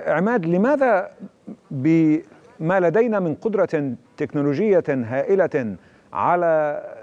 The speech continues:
الاستشعار وأقمارنا الصناعية والمجسات الأرضية إلى آخره، لماذا تفاجئنا الزلازل؟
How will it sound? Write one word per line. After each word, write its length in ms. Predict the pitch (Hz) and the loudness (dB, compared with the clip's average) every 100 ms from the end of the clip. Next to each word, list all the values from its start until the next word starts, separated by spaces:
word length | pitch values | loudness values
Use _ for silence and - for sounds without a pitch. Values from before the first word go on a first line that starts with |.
| - - | -16 -8
الاستشعار 1160 | 160 147 - 156 - 120 147 165 151 135 117 | -6 -6 -6 -6 -2 2 4 2 0 -4 -8
وأقمارنا 720 | 120 131 143 - 156 170 151 | -8 -8 -8 -8 -2 0 0
الصناعية 800 | 135 - 139 131 113 151 143 135 | -4 -6 -6 -2 0 2 2 2
والمجسات 1500 | 127 123 127 123 - - - 143 147 135 143 - - 160 160 | 2 2 0 -2 -6 -8 -2 0 2 2 0 -2 -2 0 0
الأرضية 540 | 139 135 120 147 147 | -4 -4 -4 -2 0
إلى 220 | 131 135 131 | 0 0 -2
آخره، 560 | - - 147 123 123 - - - _ | -4 -6 -2 0 -2 -4 -14 -20 _
لماذا 440 | 135 190 269 247 | 0 2 2 2
تفاجئنا 800 | 240 190 - 175 151 262 196 175 | 0 -2 0 0 0 -2 -4 -4
الزلازل؟ 500 | 143 123 123 95 78 | -2 -2 -2 -4 -10